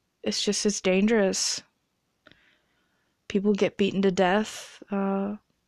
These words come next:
and hurt and humiliated, and that's just no way to live. And right now it just seems that there's a theme of hate and, um, disrespect and confusion of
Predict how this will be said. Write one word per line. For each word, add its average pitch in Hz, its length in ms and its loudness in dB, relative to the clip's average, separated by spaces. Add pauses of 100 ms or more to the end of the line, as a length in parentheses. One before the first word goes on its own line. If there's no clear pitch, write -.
(440)
and 190 240 0
hurt 190 440 2
and 185 420 -2 (220)
humiliated, 190 920 4
and 170 300 -4 (1160)
that's 220 300 2
just 233 240 2
no 220 160 6
way 214 160 6
to 214 80 4
live. 220 580 2 (440)
And 214 160 6
right 196 200 4
now 196 220 2
it 190 60 2
just 196 200 0
seems 196 380 4
that 196 140 0
there's 190 240 2
a 202 60 4
theme 202 320 4
of 190 120 2
hate - 560 -2 (800)
and, 196 840 2
um, 185 580 -6 (460)
disrespect - 840 -2
and 190 220 0
confusion 202 880 2
of 180 360 -6